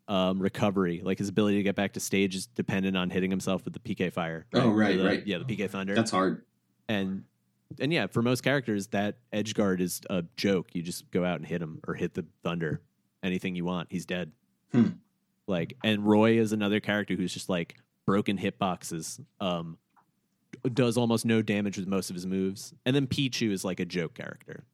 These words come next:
Speaker 1: Like, Pichu damages him or herself when they, when, uh, Pichu attacks most of the
Speaker 2: Oh,
Speaker 1: time.
Speaker 2: no.
Speaker 1: Like, although, uh, Pichu's, like, my favorite hustle. Like,
Speaker 2: <laughs>
Speaker 1: Pichu has, like, three good moves.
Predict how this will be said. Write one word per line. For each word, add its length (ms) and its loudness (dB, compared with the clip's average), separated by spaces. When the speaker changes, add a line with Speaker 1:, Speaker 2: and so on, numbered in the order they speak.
Speaker 1:
Like, 240 -4
Pichu 420 4
damages 720 2
him 280 -2
or 180 2
herself 600 0
when 200 2
they, 120 0
when, 480 -4
uh, 240 0
Pichu 400 -2
attacks 500 -4
most 300 -2
of 60 0
the 60 2
Speaker 2:
Oh, 40 4
Speaker 1:
time. 220 2
Speaker 2:
no. 180 4
Speaker 1:
Like, 280 2
although, 360 4
uh, 140 2
Pichu's, 640 2
like, 220 4
my 220 2
favorite 340 2
hustle. 540 -2
Like, 300 -2
Speaker 2:
<laughs> 160 -20
Speaker 1:
Pichu 560 2
has, 140 4
like, 140 0
three 480 2
good 240 2
moves. 420 -6